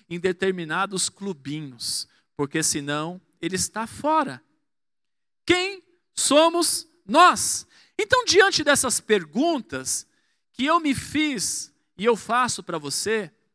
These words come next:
eu percebo que perdemos a nossa identidade. Muitos de nós perdemos a nossa identidade.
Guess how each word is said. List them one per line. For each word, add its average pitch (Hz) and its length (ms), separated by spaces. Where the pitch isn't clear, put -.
eu 339 200
percebo 285 680
que 262 540
perdemos 277 600
a 214 60
nossa 202 240
identidade. 139 840
Muitos 247 500
de 190 100
nós 196 400
perdemos 175 920
a 202 120
nossa 226 680
identidade. 262 1000